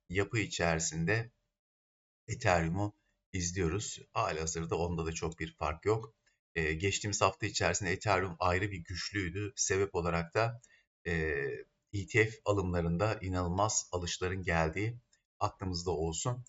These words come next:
Ee, onun dışında buradan çok söyleyeceğimiz bir şeyimiz var mı? Yok. Yatayda bir seyirde devam eden dört saatlik mumlarımızı görüyorsunuz. Ee, hacim azaldı iyice. Ee, bakalım hafta sonu bize neler getirecek deyip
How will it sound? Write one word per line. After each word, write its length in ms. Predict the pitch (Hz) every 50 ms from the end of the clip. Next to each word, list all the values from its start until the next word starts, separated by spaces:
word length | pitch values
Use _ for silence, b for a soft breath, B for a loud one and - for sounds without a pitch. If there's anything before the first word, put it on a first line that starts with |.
| b b b b b _ -
Ee, 280 | 85 73 69 78 78
onun 300 | - 104 123 127 127 110
dışında 280 | 98 95 - 101 104 101
buradan 280 | 107 107 98 92 95 92
çok 220 | - 113 104 -
söyleyeceğimiz 640 | - 101 92 92 92 82 92 90 90 87 82 85
bir 40 | 95
şeyimiz 460 | - - 98 90 90 92 87 - -
var 200 | 110 101 87 80
mı? 240 | 80 90 - - - - _ -
Yok. 220 | 101 90 - - _ -
Yatayda 380 | 95 92 - 98 87 85 82
bir 140 | 85 87 90
seyirde 560 | 85 - - 98 90 80 80 82 101 104 101 - _ _ _ _ _ _ -
devam 340 | 98 101 104 104 104 98 92
eden 340 | 85 80 87 95 104 101 -
dört 160 | 92 87 -
saatlik 400 | - - 82 82 82 - - _
mumlarımızı 520 | 90 90 85 82 87 82 - - - -
görüyorsunuz. 680 | - 92 95 104 104 98 - - 101 101 101 - - - _ _ _ _ _ _ _ -
Ee, 120 | 85 - - - 87 95 -
hacim 340 | - 127 117 107 110 92 85
azaldı 480 | - 95 95 92 104 98 95 95 92 101
iyice. 520 | 95 95 92 92 85 101 104 104 104 - - _ _ - _ _ _ _ _ _
Ee, 360 | - - - - - - - -
bakalım 340 | 110 - - 92 98 113 - - _ _ -
hafta 260 | 87 92 - - -
sonu 200 | - 98 92 90
bize 400 | 87 90 104 113 120 120 - - _ _ _
neler 320 | - 92 92 98 101 101 95
getirecek 640 | 82 90 85 - 85 82 82 82 80 73 - - -
deyip 320 | 101 101 101 104 - -